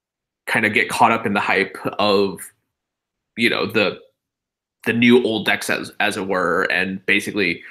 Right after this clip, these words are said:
cements it as a reason for people to go and buy these cards. Um, so, like, some of the cards I've noticed, I've actually, like, looked at the supply of Modern Horizon cards,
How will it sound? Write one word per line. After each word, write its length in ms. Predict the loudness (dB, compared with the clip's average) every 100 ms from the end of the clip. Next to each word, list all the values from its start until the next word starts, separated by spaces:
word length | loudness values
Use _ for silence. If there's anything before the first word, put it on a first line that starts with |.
| -20 -2
cements 460 | 0 2 0 -2 0
it 220 | -2 -2 -4
as 200 | -2 0
a 20 |
reason 240 | -2 -4
for 120 | -6 -4
people 220 | -4 -2
to 80 | -2
go 140 | -2
and 100 | -2
buy 160 | -2 -2
these 180 | -6
cards. 560 | -4 -2 -2 -2 -6 -8 -4
Um, 340 | -4 -4 -8 _ -20 -20 -20 _
so, 180 | 2 4
like, 160 | 6 4
some 140 | 4
of 60 | 4
the 60 |
cards 200 | 2 2
I've 100 | 2
noticed, 400 | 4 4 2 0
I've 140 | 0 0
actually, 300 | 0 0 0
like, 300 | 0 -2 -4
looked 200 | -6 -8
at 80 |
the 80 | -12
supply 300 | -10 -2 0
of 60 | 0
Modern 220 | -2 -2
Horizon 380 | -2 -2 -4 -10
cards, 440 | -6 -4 -6 -10